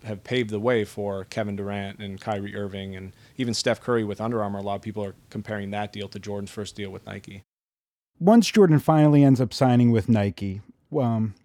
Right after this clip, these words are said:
Speaker 2: what's the date of that? We have an actual, we have a copy of the, we've seen a copy of the actual contract.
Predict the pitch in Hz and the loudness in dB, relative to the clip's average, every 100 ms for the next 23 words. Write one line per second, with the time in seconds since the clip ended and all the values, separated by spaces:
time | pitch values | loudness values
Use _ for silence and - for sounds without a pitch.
0 | _ - 196 - 196 147 123 110 98 147 | _ 4 4 4 2 4 2 0 -2 0
1 | 165 185 151 143 139 - 135 123 123 147 | 2 2 0 -2 -2 -4 -4 -2 -2 0
2 | 151 156 185 170 139 156 139 131 107 131 | 4 6 6 4 4 4 6 4 4 2
3 | 151 143 - 185 147 147 131 127 104 113 | 2 -2 2 2 4 2 4 2 4 4
4 | 110 110 - 127 - 120 - 120 110 92 | 4 2 0 -2 2 0 2 2 2 0
5 | 90 | -8